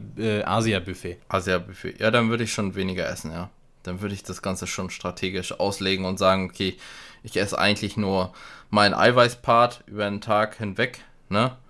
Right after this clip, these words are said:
Speaker 2: Ähm, je nachdem, ob ich vorher noch trainieren gehe, würde ich mir vielleicht noch das Pre-Workout so gleich ansiedeln, aber ansonsten eigentlich nur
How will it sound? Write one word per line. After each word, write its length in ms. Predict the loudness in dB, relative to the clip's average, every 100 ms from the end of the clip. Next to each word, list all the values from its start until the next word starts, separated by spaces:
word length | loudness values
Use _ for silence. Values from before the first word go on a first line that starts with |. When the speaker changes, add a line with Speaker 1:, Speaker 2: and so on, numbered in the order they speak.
| -20 -20 -20 -18 0
Speaker 2:
Ähm, 500 | 2 2 0 -2 -6 -14 _ -10
je 120 | -2
nachdem, 360 | -2 -2 -4 -6
ob 100 | -8
ich 100 | -6
vorher 260 | 0 0
noch 100 | 0
trainieren 420 | -6 -4 0 0 -2
gehe, 240 | -4 -4
würde 180 | -2 -2
ich 100 | -2
mir 140 | -6
vielleicht 320 | -4 -2 -2
noch 80 | -4
das 200 | -10 -12
Pre-Workout 880 | -12 -6 -2 0 0 0 0 -2 -2
so 180 | -4 -6
gleich 500 | 0 4 6 6 2
ansiedeln, 600 | 2 2 2 2 4 4
aber 300 | 2 2 2
ansonsten 580 | 2 0 -2 -4 -6 -6
eigentlich 420 | -2 -4 -4 -8
nur 300 | -6 -4 -6